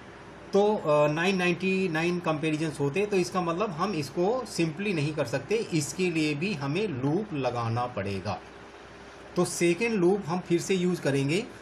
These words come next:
और वो loop किस लिए होगा? अ, पास के अंदर जो हम elements को कंपेयर कर रहे हैं उन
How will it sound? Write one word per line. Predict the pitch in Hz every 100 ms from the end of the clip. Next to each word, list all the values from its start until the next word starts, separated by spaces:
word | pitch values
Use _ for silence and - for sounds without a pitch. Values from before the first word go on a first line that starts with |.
| -
और | - 170
वो | 165
loop | 165 180 -
किस | 170
लिए | 175 185
होगा? | 170 170 214
अ, | 262 - - - - - - 131 131 127 -
पास | 156 185 220
के | - 170
अंदर | 156 160
जो | 165 175
हम | 151 196 143
elements | 143 160 147 143 -
को | 190
कंपेयर | - - 127 113 156 190
कर | 185 151
रहे | 123 120
हैं | 117 135
उन | 170 165